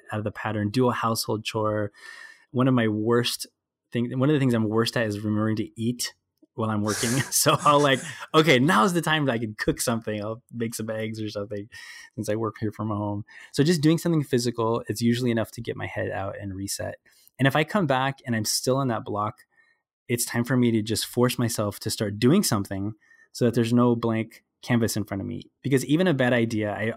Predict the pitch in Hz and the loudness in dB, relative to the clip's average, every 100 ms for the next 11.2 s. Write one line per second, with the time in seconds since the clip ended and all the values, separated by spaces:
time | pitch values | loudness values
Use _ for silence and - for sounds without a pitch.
0 | - 123 139 151 147 123 - - 120 117 | -6 -2 2 4 4 2 -2 -8 -2 0
1 | 113 110 113 104 107 107 117 113 98 - | 0 -2 -4 -2 -2 -2 -2 -4 -2 -2
2 | - 120 110 - 82 80 - - - - | -2 0 -2 -4 -12 -14 -18 -20 -20 -20
3 | - _ 135 143 - 233 294 254 214 185 | -20 _ 0 2 2 2 4 4 4 2
4 | 175 - - _ _ _ _ - - - | 0 -2 -8 _ _ _ _ -2 -2 0
5 | 160 - - _ - 131 135 127 120 - | -2 -2 -18 _ -2 2 4 4 2 2
6 | 135 135 127 120 104 120 135 101 - - | 0 2 2 2 0 -2 -2 -4 -6 -10
7 | - _ - 107 113 - 113 107 110 - | -12 _ -8 -4 -4 -4 -4 -4 -6 -2
8 | 110 123 117 120 143 139 131 127 131 127 | -2 0 -2 0 0 2 4 4 4 4
9 | 123 123 117 113 117 120 127 113 113 120 | 2 2 0 -2 -2 -4 -4 -6 -8 -14
10 | - - 117 117 113 113 104 107 - 120 | -16 -8 -4 -2 -2 -4 -4 -4 -6 -6
11 | 107 110 | -4 -6